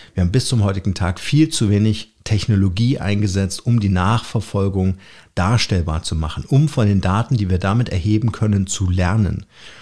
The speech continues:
Der Datenschutz steht über dem Schutz der Menschenleben, leider. Und das ist ein behördlicher Wahnsinn. Und das müssen wir beenden. Wir können jetzt damit beginnen und wir können in unseren Unternehmen genauso damit beginnen,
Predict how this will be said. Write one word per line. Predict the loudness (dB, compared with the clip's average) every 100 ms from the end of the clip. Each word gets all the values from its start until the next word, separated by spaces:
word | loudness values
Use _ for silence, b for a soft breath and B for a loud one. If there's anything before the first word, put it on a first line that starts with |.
| B
Der | -4 -2
Datenschutz | 0 -2 -2 -4 -2 -4 -6 -12 B
steht | -4 -2 -2 -6
über | 0 2 2 0 0 0 B B B
dem | -4 -2
Schutz | -2 -2 -2 -2 -6 -8 B
der | -2
Menschenleben, | 2 4 2 0 -2 -2 -4 -8 -14 -6
leider. | -2 0 0 -2 -6 -10
Und | -6 -2
das | -2 -2
ist | -2
ein | -2
behördlicher | 0 0 0 0 -4 -4 -4
Wahnsinn. | -4 -4 -4 -8 -10 B B B
Und | -2
das | 0
müssen | 0 2
wir |
beenden. | 2 2 2 2 0 -2 B B B
Wir | -4
können | 2 4 4 2 B B
jetzt | -2 0 0 -2 -6 -6 -10 -4
damit | 0 0 0
beginnen | -2 0 2 4
und | 2
wir | 2
können | 0 0 0
in | 0
unseren | 0 0 0
Unternehmen | 0 2 4 4
genauso | 2 2 2 2 2
damit | 2 0 0
beginnen, | -4 0 2 4 2